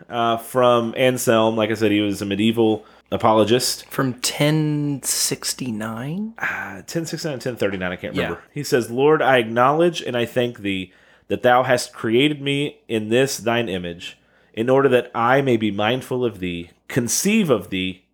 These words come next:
Speaker 1: and love thee. But that image has been so consumed and wasted away by vices and obscured by the smoke of wrongdoing that it cannot achieve that for which it was made, except thou renew it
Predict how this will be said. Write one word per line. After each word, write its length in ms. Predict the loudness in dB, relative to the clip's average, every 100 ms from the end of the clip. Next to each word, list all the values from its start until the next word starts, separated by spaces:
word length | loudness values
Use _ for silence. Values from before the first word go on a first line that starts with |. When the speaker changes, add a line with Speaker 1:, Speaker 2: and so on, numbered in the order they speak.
| -4
Speaker 1:
and 180 | -2 0
love 280 | 0 0 -2
thee. 240 | -12 -14 _ _ _ _ -6
But 100 | 2
that 180 | 2 4
image 260 | 4 4 4
has 140 | 0
been 140 | 0 -2
so 280 | 4 4
consumed 540 | 4 -2 -2 0 0 2
and 180 | 0 2
wasted 360 | 2 2 -2
away 260 | 2 4 4
by 200 | 4 0
vices 680 | 2 2 2 0 -4 -4 -8
and 100 | -6
obscured 540 | -6 -8 0 2 2 2
by 140 | 2
the 120 | 2
smoke 540 | -2 -4 0 2 2 -2
of 160 | -6 -2
wrongdoing 640 | -2 -2 -4 -4 -4 -8 _ _ _ _
that 100 | -2
it 160 | -2 -2
cannot 500 | 0 2 4 4 2
achieve 580 | 0 -2 0 -2 -2 0
that 300 | 2 2 0
for 80 | -2
which 240 | -2 -4
it 80 | -8
was 140 | -8
made, 360 | -4 -4 -4 -16 _ _ _ _ -14
except 600 | -8 0 4 2 0 -14
thou 320 | 0 4 6 4
renew 380 | 2 0 -2
it 320 | -2 -6 -16